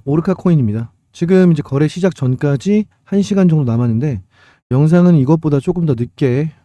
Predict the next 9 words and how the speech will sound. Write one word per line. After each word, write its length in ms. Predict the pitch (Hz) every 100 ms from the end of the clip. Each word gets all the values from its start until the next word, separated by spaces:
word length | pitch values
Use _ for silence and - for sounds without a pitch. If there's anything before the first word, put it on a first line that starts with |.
| _ _
올라갈 320 | 120 120 123
것 140 | - -
같습니다. 500 | 107 - 113 107 - _ _ _ _ _ _ _ _
어, 160 | 135 131
제가 180 | 143 139
먼저 300 | 147 170 160
말씀을 260 | 127 156
드리면 480 | 135 127 170 110 98 _ _ _ _ _ _ _ _ _ _ _ _ _ _ _ _ _
이 440 | 156 175 175 180